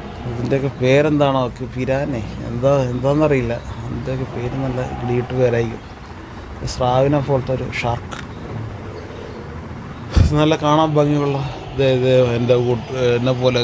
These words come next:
കുറച്ച് പിള്ളേർ ക്യാമറ എടുത്തുകൊണ്ട് നടക്കുന്നുണ്ട്. ക്യാമറയ്ക്ക് അനുസ-, അനുസരിച്ച്, ആ, മീനുകൾ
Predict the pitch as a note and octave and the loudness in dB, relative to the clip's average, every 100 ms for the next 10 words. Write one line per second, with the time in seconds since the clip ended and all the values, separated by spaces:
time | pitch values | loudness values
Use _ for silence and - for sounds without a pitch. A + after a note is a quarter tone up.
0 | A#2 A#2 A#2+ B2 A#2 A#2 A2+ A#2+ - - | 0 -6 -4 -2 0 0 0 -2 -6 -14
1 | - - - - B2 B2+ B2+ B2 B2+ A#2+ | -16 -16 -12 0 0 2 0 -2 -2 -4
2 | A#2 A2 A2+ A2+ A2+ A2+ - - - - | -4 -4 -4 -4 -4 -6 -8 -12 -16 -14
3 | - - B2+ B2 B2+ B2+ B2+ B2+ C#3+ C#3 | -14 -10 0 2 2 0 2 2 2 0
4 | C3+ B2 A2+ B2+ - C3 B2 - - - | 2 0 0 -4 -2 -2 -2 -6 -10 -10
5 | - C3 B2 B2 B2+ B2+ | 0 4 4 4 2 4